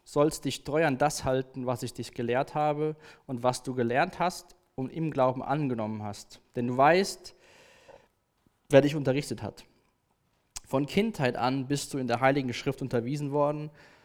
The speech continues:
und sie kann dich weise machen, die Rettung anzunehmen, die der Glaube an Jesus Christus schenkt.“ Das heißt, Gottes Wort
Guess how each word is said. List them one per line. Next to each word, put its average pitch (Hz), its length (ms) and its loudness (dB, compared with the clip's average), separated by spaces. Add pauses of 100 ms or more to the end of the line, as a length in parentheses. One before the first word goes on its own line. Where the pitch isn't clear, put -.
(340)
und 131 160 -10
sie 123 80 -6
kann 139 220 0
dich 123 160 -2
weise 165 320 6
machen, 165 360 2
die 123 120 2
Rettung 151 360 0
anzunehmen, 165 840 -2 (140)
die 131 80 -2
der 127 140 6
Glaube 135 320 8
an 131 60 0
Jesus 120 200 -4
Christus 123 360 -8
schenkt.“ - 580 -12 (680)
Das - 100 -2
heißt, 156 240 6
Gottes 165 380 4
Wort 175 640 8